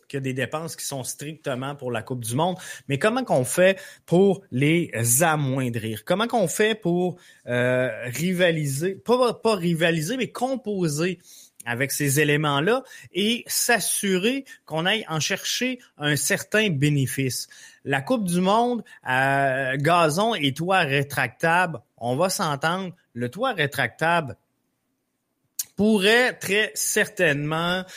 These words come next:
euh, être spectaculaire et utile dans certaines conditions. Le gazon, là, y a rien là, là.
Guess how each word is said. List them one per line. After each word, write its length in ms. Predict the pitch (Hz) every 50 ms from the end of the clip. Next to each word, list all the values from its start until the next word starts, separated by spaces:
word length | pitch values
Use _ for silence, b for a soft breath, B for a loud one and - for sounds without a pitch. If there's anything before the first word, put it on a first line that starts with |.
| B B B B -
euh, 880 | 135 131 131 139 139 139 135 135 135 135 135 131 131 131 127 127 127 117 107 - - - _ _ _ _ _ _ _ _ _ _ _ _ _ _ -
être 500 | 143 143 151 156 147 - - 147 139 127
spectaculaire 1080 | - - - - 175 147 - - 151 139 - - 143 135 135 135 139 156 165 165 160 -
et 80 | 143 143
utile 520 | 151 147 139 131 - - - 160 165 170
dans 160 | 147 135 123
certaines 440 | 123 - 147 135 - - 160 156 147
conditions. 600 | - 143 143 135 123 113 - - - 208 214 220 214 B B B B B B B B _ _ _ _ _ _ _ _ _ - -
Le 200 | - 139 165 170
gazon, 600 | 175 185 202 208 202 185 160 151 202 226 247 220
là, 220 | 180 165 165 175 170 - _ _ _ _ _ _ _ _ _ _ _ _ _ _ _ _ _ _ _ _ _ _ _ _ _ _ _ _ _ _ _ _ _ _ _ _ _ _ _ _ _ _ _ -
y 60 | 110
a 40 | 110
rien 280 | 131 143 147 147 139
là, 140 | 131 131 135
là. 100 | 123 104